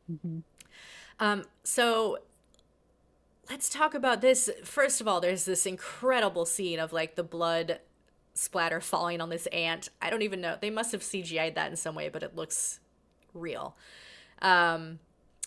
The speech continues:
Speaker 2: she wakes up, she realizes that she's hurt. She, she realizes she has to get out. She has to get off of this tree that <laughs> she's impaled on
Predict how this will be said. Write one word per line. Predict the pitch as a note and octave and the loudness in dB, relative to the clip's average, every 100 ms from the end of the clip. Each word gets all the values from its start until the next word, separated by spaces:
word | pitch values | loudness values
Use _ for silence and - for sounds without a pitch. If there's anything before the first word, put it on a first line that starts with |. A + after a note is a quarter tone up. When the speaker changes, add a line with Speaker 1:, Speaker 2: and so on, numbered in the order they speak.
| - | -14
Speaker 2:
she | - - A#3 | -6 -2 -2
wakes | G3+ G#3+ A#3+ - | 4 4 4 2
up, | F3+ F3 - | 2 2 0
she | - G3+ | 0 -2
realizes | F#3 G3 A3 G3+ F3 F3 F3 E3 | -2 0 4 6 6 4 0 -2
that | F3 E3 | -2 -2
she's | - F3 E3 | -2 -4 -4
hurt. | F#3 F3 | -4 -2
She, | - A3 F3 - | -2 -4 -6 -8
she | - A3 A3 | -4 -4 0
realizes | D4+ C#4+ G3+ E3+ F3 | 2 6 4 4 -2
she | - | -2
has | E3+ - | -4 -6
to | |
get | E3 F#3 - | -4 -4 2
out. | F3 F3 - | 4 4 0
She | - | -6
has | G3 | -6
to | E3+ | -4
get | F3 | -4
off | F3 F3 - - - - - | 2 2 2 -6 -10 -14 -12
of | E3 D#3 | -12 -6
this | D#3+ D3 - - - _ _ _ - _ | -6 -2 -2 -2 -4 _ _ _ -20 _
tree | - C#4 D4+ E3 | -6 -2 -2 0
that | C4+ | 2
<laughs> | - | 2
she's | - A#3 | 2 0
impaled | G3+ - A3 F3+ | -2 -2 0 2
on | C#3 C3+ | 0 -4